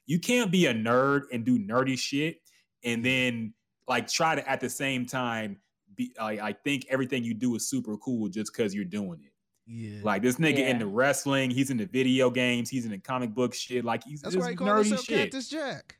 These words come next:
Speaker 2: That's why he called
Speaker 1: Exactly.
Speaker 2: Cactus Jack.
Speaker 1: The wrestling
Speaker 3: Yeah.
Speaker 1: shit.
Speaker 2: Yeah.
Speaker 1: So it's fine, especially in this era, to be a nerd. Like, Megan Thee Stallion's a little nerdy too.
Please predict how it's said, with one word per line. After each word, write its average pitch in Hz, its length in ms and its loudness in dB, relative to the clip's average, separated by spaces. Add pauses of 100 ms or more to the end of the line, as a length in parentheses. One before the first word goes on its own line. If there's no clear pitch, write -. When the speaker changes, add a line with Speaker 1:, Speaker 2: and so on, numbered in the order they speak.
Speaker 2:
That's - 80 -2
why - 20 4
he 175 80 4
called 151 60 0
Speaker 1:
Exactly. 156 420 2
Speaker 2:
Cactus 90 240 -6
Jack. - 140 -6
Speaker 1:
The 135 80 4
wrestling 143 360 2
Speaker 3:
Yeah. 117 120 2
Speaker 1:
shit. 87 460 -8
Speaker 2:
Yeah. 143 340 -8 (720)
Speaker 1:
So 143 520 2
it's 202 200 0
fine, 170 460 -2
especially 175 460 -2
in 131 60 -6
this 131 280 -4
era, 113 400 -2
to 117 80 -6
be 117 200 0
a 107 60 -4
nerd. 107 600 0
Like, 107 280 -2
Megan 165 320 2
Thee 127 60 0
Stallion's 117 480 2
a - 20 0
little 113 220 4
nerdy 110 420 2
too. 104 400 2